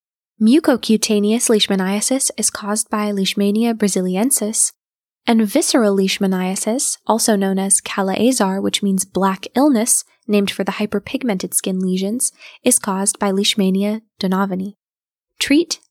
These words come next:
leishmaniasis with sodium stibogluconate or amphotericin B. Plasmodium species, which include the species Falciparum,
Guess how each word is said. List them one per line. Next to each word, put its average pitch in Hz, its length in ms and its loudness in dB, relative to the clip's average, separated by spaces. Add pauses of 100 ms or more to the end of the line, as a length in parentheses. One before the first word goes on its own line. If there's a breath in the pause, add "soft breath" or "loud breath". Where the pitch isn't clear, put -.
(140)
leishmaniasis 202 840 0
with 208 180 -2
sodium 262 480 2
stibogluconate 247 920 -2
or 208 200 -8
amphotericin 185 800 -4
B. 185 180 -4 (1300)
Plasmodium 269 640 4
species, 220 600 -2 (100)
which 214 180 -2
include 196 420 0
the 202 140 -2
species - 520 -2
Falciparum, 277 640 0